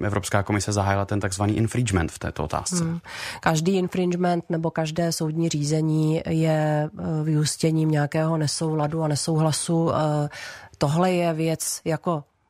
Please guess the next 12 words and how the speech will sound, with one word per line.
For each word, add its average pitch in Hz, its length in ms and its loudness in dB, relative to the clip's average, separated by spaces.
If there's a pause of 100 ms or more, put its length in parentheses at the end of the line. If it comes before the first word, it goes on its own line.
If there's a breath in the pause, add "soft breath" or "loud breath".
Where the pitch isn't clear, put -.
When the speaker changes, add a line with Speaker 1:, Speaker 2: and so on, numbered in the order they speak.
Speaker 2:
ne 185 120 2
jako 185 220 -2
každá 156 360 -2
jiná. 147 340 0
Mluvili 156 260 0
jsme 170 160 0
o 151 140 -2
tom 156 180 -2
předtím, 143 480 -2
jakou 139 280 0
to 147 160 -2
má, 143 360 2